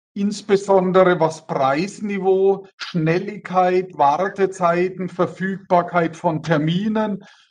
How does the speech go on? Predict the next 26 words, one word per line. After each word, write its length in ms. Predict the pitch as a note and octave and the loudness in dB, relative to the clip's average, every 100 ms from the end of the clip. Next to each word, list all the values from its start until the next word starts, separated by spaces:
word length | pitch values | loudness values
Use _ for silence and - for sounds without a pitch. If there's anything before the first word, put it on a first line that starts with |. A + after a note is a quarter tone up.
| _ | _
und 240 | F#3 F3 | -2 0
Beratungsqualität 1600 | E3+ D#3 B2 A#2+ F3+ G#3 F#3+ - - D#3 D3 D#3+ D#3 D#3 E3 - | 4 2 2 -2 -4 -6 -10 -10 -2 0 0 -4 -4 -2 -2 -2
betrifft, 720 | F#3+ F#3 F3 F#3+ G3 - _ _ _ _ _ - | 0 0 2 0 0 -10 _ _ _ _ _ 2
deutliche 580 | E3 E3+ F3 F#3 F#3 | 4 4 2 -2 -2
Defizite, 1040 | F3 D#3+ E3 G3 G3+ G3 - F#3+ F3 E3 D#3+ - _ | -4 -2 -4 -4 -8 -8 -4 -4 0 0 0 -12 _
ähm, 440 | E3 F3 D#3+ D3+ D#3 D#3+ D#3+ _ _ | -4 2 4 4 0 -2 -6 _ _
der 120 | - C#3+ | 2 2
Markenwerkstätten 1200 | C#3+ C3 E3 G3 G3 F3+ F3 F3+ - F3+ F3+ | 4 2 0 -4 0 4 4 2 -2 -2 -2
im 100 | E3+ | -4
Vergleich 440 | D#3+ D#3+ D#3 D3 - | -4 -4 -2 -4 -4
zu 120 | F3+ | -4
den 180 | D3+ C#3 | -4 -4
freien 440 | C#3+ B2 C3+ G#3+ | -2 -2 -2 -2
Werkstätten 680 | G3 D#3 D3 - C#3 - D3 | 0 0 -2 -8 -8 -8 -10
feststellen. 920 | - D#3+ - - - F3+ F3 F#3+ F3+ _ _ _ _ | -6 -6 -8 -14 -4 -2 -2 -6 -10 _ _ _ _
Sehen 380 | - F3 E3+ G3 | -4 0 2 0
Sie 240 | G3 G3 | -2 -2
das 200 | F#3 E3 | 2 0
auch 360 | - C3+ D3 F#3+ | 0 2 2 2
so 320 | - A3+ A3+ | -2 2 2
und 100 | G#3 | 4
was 220 | G3 F3+ | 2 0
kann 160 | - F#3+ | 0 4
man 180 | F3+ F3 | 6 6
dagegen 460 | E3+ D#3+ D#3 D#3 | 4 2 2 0
tun? 480 | - E3+ F#3+ C4 - | -2 -4 -4 -6 -8